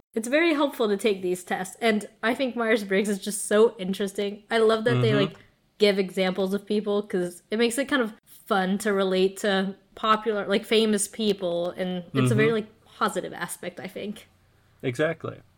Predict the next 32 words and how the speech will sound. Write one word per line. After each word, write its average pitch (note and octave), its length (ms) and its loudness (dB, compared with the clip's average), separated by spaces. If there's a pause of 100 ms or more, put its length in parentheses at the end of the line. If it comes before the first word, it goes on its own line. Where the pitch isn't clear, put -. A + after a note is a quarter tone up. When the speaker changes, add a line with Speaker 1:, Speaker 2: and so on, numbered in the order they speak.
(160)
Speaker 1:
So, - 320 -8 (120)
how C4+ 140 2
do E4+ 120 2
you D4 140 2
use A#3+ 300 0
your A3+ 140 6
test A3 280 -4
results F#3 340 -2
for, G3 480 -2
like, G3 220 -4
school G3 560 2
or F#3+ 320 -2 (140)
for G#3+ 180 -2
work? - 360 -4 (380)
Speaker 2:
Yeah, F3+ 380 6 (140)
so D3 200 2
I'll D#3 200 10
start F3 320 2
with, C#3+ 500 0 (140)
um, A2+ 800 6 (160)
how C3+ 140 6
I - 40 8
use C#3+ 180 2
it B2 120 0
for A2 120 0
work, D3 280 2
actually, G#2 420 2
'cause G#2+ 140 -4
that's A2+ 240 0
kind A#2+ 200 2
of G#2 80 -2
where G#2 380 0